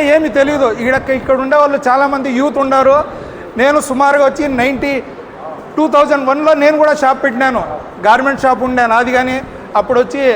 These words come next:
వీళ్ళు కానీ ఎవరు లేరు చాలామంది. అప్పుడు వచ్చి సాదిక్ అన్న, లావణ్య, సీనన్న, మేమంతా కష్టపడి వేరే వాళ్ళు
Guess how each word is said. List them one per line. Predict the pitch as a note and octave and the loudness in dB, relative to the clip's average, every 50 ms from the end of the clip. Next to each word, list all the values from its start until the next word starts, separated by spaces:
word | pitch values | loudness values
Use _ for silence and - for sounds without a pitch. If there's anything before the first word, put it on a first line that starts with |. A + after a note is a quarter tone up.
| G3 - - - - - - G#3+ | 0 -4 -8 -16 -18 -16 -12 -8
వీళ్ళు | G#3 B3+ C4 C4+ C4 | -6 -4 -2 2 2
కానీ | C4 C4+ C4+ B3+ A#3 | 2 2 2 4 4
ఎవరు | C4 C#4 C4+ B3+ B3 | 4 4 4 4 4
లేరు | C4 C#4 C#4 C4+ A#3 - A3+ | 4 6 6 4 2 2 2
చాలామంది. | A3+ A#3+ B3+ C4 B3+ A#3+ A3+ F#3+ E3+ C#3 - - - - - - - - - G3+ | 2 2 2 2 0 0 -2 -2 -4 -4 -6 -12 -14 -16 -16 -14 -8 -2 -2 -2
అప్పుడు | - - C#4+ C#4 C4 | 0 2 2 2 2
వచ్చి | C4 C4+ C#4+ C#4+ C4+ - - | 2 0 -2 -4 -4 -2 0
సాదిక్ | A3+ A#3+ C4+ C4 C4+ A3+ B3+ C4 | 2 2 2 2 0 0 -2 -2
అన్న, | C4 C4 C4 C#4 C4+ A#3+ A#3 | 0 2 2 2 2 4 4
లావణ్య, | A#3+ C4+ C#4 C4+ C4 C4 C4 C4 C#4 C4+ - - - - - - - | 4 4 2 2 2 2 2 2 0 -2 -6 -12 -16 -16 -14 -8 -4
సీనన్న, | B3+ C#4 C#4+ C#4+ C#4 C4+ C4 C4+ C4+ C#4 C4+ - - - - - A3 | -4 -2 0 0 0 0 0 2 2 2 0 -2 -6 -14 -8 -4 -2
మేమంతా | B3 C4 C4+ C4+ C#4 C4+ D4 C#4+ C#4+ - | 0 0 0 0 0 0 0 0 0 -2
కష్టపడి | A#3+ A#3 - D#4 D4+ C#4+ D4 C#4+ C#4+ C#4+ D4+ C#4+ G#3+ A3 | -4 -2 0 0 2 4 4 2 2 0 0 2 2 4
వేరే | B3 C#4 D4+ D4+ D4+ C#4+ | 4 6 6 6 6 4
వాళ్ళు | C#4+ C#4+ C#4+ D4 | 4 4 2 2